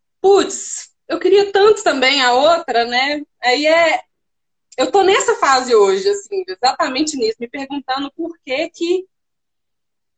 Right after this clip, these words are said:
que as duas coisas me acalentam muito. Eu fico, sou muito feliz nas duas e, poxa, será que não vai dar pra ser as duas, sabe?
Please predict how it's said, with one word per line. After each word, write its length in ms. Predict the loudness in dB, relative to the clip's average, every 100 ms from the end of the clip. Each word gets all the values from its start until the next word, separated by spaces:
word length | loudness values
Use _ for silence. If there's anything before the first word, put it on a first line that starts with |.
| _
que 80 | 0
as 200 | 0 0
duas 240 | -2 0
coisas 260 | 0 -2 0
me 140 | 0
acalentam 680 | -2 0 0 2 -2 -2 -4
muito. 600 | 0 0 -2 -4 -8 -8 _ _ _
Eu 100 | -10
fico, 200 | -10 -12
sou 140 | -4 0
muito 240 | 0 0
feliz 280 | -2 -2 -2
nas 280 | 0 -2 -2
duas 720 | -2 0 0 -2 -6 -10 -12 -10
e, 420 | -6 -6 -6 -10 _ -6
poxa, 400 | 0 0 2 -2
será 360 | -2 -2 0 0
que 100 | -2
não 120 | -2
vai 100 | 0
dar 120 | -2
pra 120 | -4
ser 140 | -2 0
as 180 | 0
duas, 440 | -2 0 0 0 -4
sabe? 520 | -2 -2 -2 -6